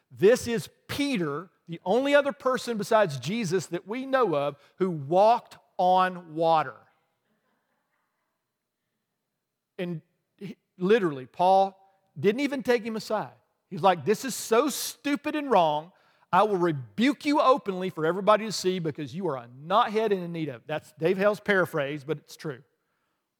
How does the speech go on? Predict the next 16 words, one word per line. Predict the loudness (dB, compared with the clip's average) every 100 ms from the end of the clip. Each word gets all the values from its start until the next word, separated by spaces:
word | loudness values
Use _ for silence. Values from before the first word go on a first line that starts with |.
| _ _ _
And | -8
he | -2
did. | 2 2 0 -6 _ -16
And | -16
Peter | -10 -6 -4 -6 -8 _ _
submitted | -12 -4 2 2
and | 2
said, | -4 -10 -10 _
"My | -6
bad. | -4 -8 -14 _ _ _ _ _ _ -12
This | -10 -10
is | -12
the | -4
first | -2 0
pope, | 0 0 -2 _
people. | -10 -8 -10